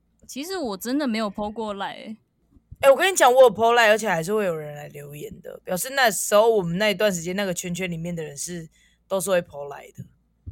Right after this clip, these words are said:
Speaker 1: 哦，是有在用的，是有在用的。
Speaker 2: 没错，大家都会在下面留言，然后是直接当聊天室的那种。
Speaker 1: 那你们，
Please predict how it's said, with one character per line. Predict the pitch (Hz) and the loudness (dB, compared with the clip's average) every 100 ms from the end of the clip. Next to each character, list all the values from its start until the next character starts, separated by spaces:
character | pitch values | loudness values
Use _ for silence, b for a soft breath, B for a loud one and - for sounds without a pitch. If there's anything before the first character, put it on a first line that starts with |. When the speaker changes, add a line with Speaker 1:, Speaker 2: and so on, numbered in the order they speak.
| - | -16
Speaker 1:
哦， | - 196 180 | -10 -8 -6
是 | - 214 | -2 0
有 | 208 | 0
在 | 180 220 | 0 -2
用 | 214 175 | -4 -6
的， | 147 180 | -10 -12
是 | - | -10
有 | 220 165 | -8 -8
在 | 165 | -10
用 | 165 156 | -12 -14
的。 | - 208 _ | -14 -20 _
Speaker 2:
没 | 165 156 | -14 -12
错， | - - 165 151 - | -10 -8 -8 -10 -8
大 | - | 2
家 | 240 233 | 4 6
都 | |
会 | 233 | 4
在 | 226 | 2
下 | 220 226 | 2 2
面 | 202 196 | 0 -2
留 | 156 156 143 | -4 -12 -14
言， | 143 - - | -16 -16 -6
然 | 185 | -4
后 | |
是 | 202 208 | -4 -6
直 | |
接 | 190 180 | -6 -4
当 | 180 185 | -4 -4
聊 | 170 151 | -4 -8
天 | - 156 | -10 -12
室 | 156 - 147 139 | -8 -8 -10 -16
的 | 139 | -18
那 | |
种。 | 139 _ _ _ _ _ _ _ _ _ _ _ _ _ _ _ _ _ _ _ | -20 _ _ _ _ _ _ _ _ _ _ _ _ _ _ _ _ _ _ _
Speaker 1:
那 | 370 | -8
你 | 311 202 | -6 -6
们， | 175 165 151 160 | -10 -12 -12 -14